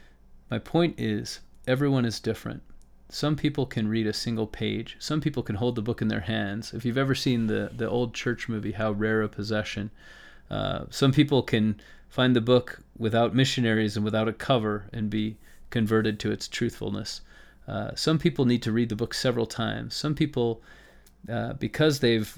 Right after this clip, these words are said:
grown up with it, they don't understand just how profound and how earth-shattering it is,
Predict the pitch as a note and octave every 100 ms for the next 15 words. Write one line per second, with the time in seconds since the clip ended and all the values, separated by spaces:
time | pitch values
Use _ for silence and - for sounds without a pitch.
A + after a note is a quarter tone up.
0 | A#2+ A#2+ A#2+ C3+ E3 B2+ A2+ A2 - A2
1 | G#2 - B2+ C#3 - A#2 A2 - - A#2
2 | A#2 G#2+ G2+ - C3+ C#3+ - - - A2+
3 | A2 - G2+ - A#2 A#2+ A2 G#2+ - -
4 | - - G#2+ G#2 G#2+ A#2+ B2 - B2 B2
5 | B2 G2+ G2 G#2+ - - - - A2 B2+
6 | G#2 G#2 -